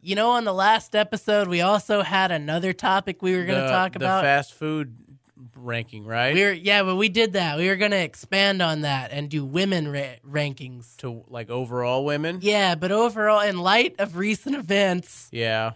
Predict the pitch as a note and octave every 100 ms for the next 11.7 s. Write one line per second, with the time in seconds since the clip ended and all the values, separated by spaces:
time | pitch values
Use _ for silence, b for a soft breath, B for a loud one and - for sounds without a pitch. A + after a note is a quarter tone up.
0 | - A3+ A3 G#3 F3+ G3+ G3+ G3+ - C#4
1 | G#3+ G3+ - G#3 F3 D#3+ F#3 E3+ A2+ A#2
2 | A#2 A#2 A#2 C3 A#2 A2+ - A#2+ A#2 A#2
3 | G#2+ - - A2 G#2 G#2 F3 A3 A#3 -
4 | - A3+ B3 - D#3+ F#4 F4 D#4+ - F3
5 | A3+ A#3+ A#3+ - A3+ A3 G#3+ - F3+ G3
6 | F#3+ D#3+ E3+ _ _ _ _ _ _ _
7 | _ _ _ _ _ _ _ _ D#3 G3
8 | G3+ G3+ A3 A3+ F#4 A3 G3+ F#3 G#3 G3+
9 | - G3 G3+ G3 D#3 C#3+ C3+ C#3+ C#3 F3
10 | A2+ G#2 A2 - A#2 A2+ G#2 G2+ G2 G2
11 | _ D#3+ E3 F3 F3 E3+